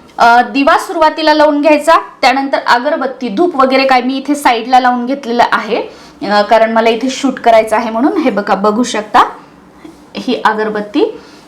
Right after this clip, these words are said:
अगरबत्ती, धूप वगैरे हे लावून घ्यायचं. त्यानंतर दिव्याला जे आहे, आता मी इथे हळद कुंकू अर्पण करून घेतलेलं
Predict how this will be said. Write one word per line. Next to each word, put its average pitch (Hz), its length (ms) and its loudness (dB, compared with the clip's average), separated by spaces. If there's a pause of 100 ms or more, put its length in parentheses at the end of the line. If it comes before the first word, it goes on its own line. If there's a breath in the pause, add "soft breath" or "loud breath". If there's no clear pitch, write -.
(140)
अगरबत्ती, 247 580 0
धूप 269 300 -2
वगैरे 226 280 4
हे 262 380 0
लावून 277 280 4
घ्यायचं. 269 340 2 (280 loud breath)
त्यानंतर 294 500 2
दिव्याला 262 500 2
जे 285 220 -6
आहे, 233 180 -2
आता 196 200 2
मी 262 160 4
इथे 285 460 2
हळद 240 220 4
कुंकू 262 320 -6
अर्पण 285 460 0
करून 262 260 0
घेतलेलं 240 380 2